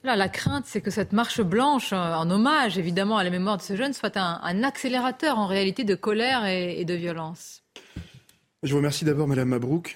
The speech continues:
Speaker 2: Euh, j'étais ce matin à Roubaix et Wattolo pour faire l'état des lieux, euh, des, euh, scènes de violence que nous, auxquelles nous avons assisté, euh, hier soir. J'ai vu, moi, ce matin, des habitants dépités. Parce qu'on parle effectivement de la violence, on parle effectivement des dégradations,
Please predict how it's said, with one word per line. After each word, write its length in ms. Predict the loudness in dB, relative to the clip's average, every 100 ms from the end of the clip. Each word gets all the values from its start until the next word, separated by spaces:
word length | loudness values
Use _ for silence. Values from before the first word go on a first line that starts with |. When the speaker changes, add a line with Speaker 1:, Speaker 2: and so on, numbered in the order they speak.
| -6
Speaker 2:
Euh, 140 | -4
j'étais 260 | -2 -2 -2
ce 160 | 0
matin 300 | 0 0 0
à 20 | 0
Roubaix 340 | 0 0 2
et 20 |
Wattolo 400 | 2 0 -2 -2
pour 180 | -4 -8
faire 140 | -4 -4
l'état 240 | -2 -2
des 120 | -2
lieux, 260 | -2 -2 -4 -8 -8
euh, 120 | -6
des, 260 | -2 -2
euh, 280 | -2 -2 -6
scènes 220 | -6 -2
de 80 | 0
violence 340 | 0 -2 -4 -6
que 80 |
nous, 120 | -10 -10 -14
auxquelles 220 | -6 -2
nous 140 | 0 0
avons 160 | 0
assisté, 480 | -4 -6 -6 -2 0
euh, 160 | -2 -4 -10
hier 220 | -4 -4 -4
soir. 280 | -6 -8 -10 _ _ _ _ _ _ -4
J'ai 120 | 0
vu, 80 | 2
moi, 160 | 2
ce 140 | 2 0
matin, 320 | 0 0 -2
des 180 | 0 0
habitants 320 | -2 -2 -2
dépités. 540 | 0 -4 -6 -8 -8 -8 _ _ _ _ _ _ -6
Parce 220 | -6 -4
qu'on 400 | 0 0 2 -2
parle 280 | 0 0 0
effectivement 580 | 0 -6 -6 -4 -2 0
de 100 | -2
la 100 | -2
violence, 640 | -2 -4 -4 -8 -18 -20 _ _ _ -14 -4
on 120 | 0
parle 240 | 2 2
effectivement 640 | 2 0 -4 -6 -2 -2 -2
des 100 | -2
dégradations, 640 | -2 -2 -4 -6 -4 -6